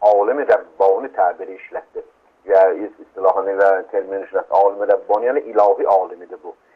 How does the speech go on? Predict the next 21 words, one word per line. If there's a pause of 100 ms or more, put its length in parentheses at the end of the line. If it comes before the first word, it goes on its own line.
(220)
İlahi
alim
həm, (340)
e, (260)
elmi
işlərə
yetişər, (320)
həm
əxlaq
işlərə,
həm
ailə (100)
işlərinə, (360)
həm
siyasi
işlərə, (260)
yəni (100)
peyğəmbərlər
kimi
əməl
edər,